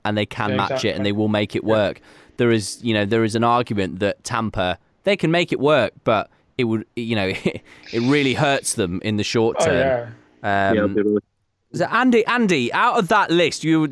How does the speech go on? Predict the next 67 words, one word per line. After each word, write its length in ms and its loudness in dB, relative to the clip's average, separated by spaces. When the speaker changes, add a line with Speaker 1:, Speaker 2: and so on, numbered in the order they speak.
Speaker 1:
you 180 2
were 100 4
kind 280 -2
of 60 -4
talking 320 0
about 220 2
it 80 2
earlier 320 4
as 180 0
a, 300 2
as 120 -4
a 120 -2
kind 180 -4
of 80 -6
thing 200 -2
that 100 -4
you'd 120 -6
like 260 0
to 100 -10
see, 260 0
and 80 -6
you'd 100 -4
like 200 -2
to 100 -12
see 180 -2
some 200 -4
movements 420 -4
just 180 -10
for 120 -10
fun. 320 -4
And 100 -2
I 40 0
think 200 -2
we'd 120 2
all 180 4
agree, 320 2
as 100 -2
long 140 0
as 80 -2
it's 160 -4
not 140 2
our 180 2
player 320 0
that 80 -2
gets 220 -6
<laughs> 80 -4
moved. 400 -4
Speaker 2:
<laughs> 420 -2
Speaker 1:
Um, 500 -2
but 220 2
out 240 2
of 180 2
that 240 2
R 300 2
F 160 -2
A 180 2
class 400 -2
that 140 -6
we've 240 -2
talked 400 -2
about, 340 -2
so 380 0
Aho, 420 0
Point, 420 -2
Laine, 360 0
Rantanen, 880 -4
Tkachuk, 540 -4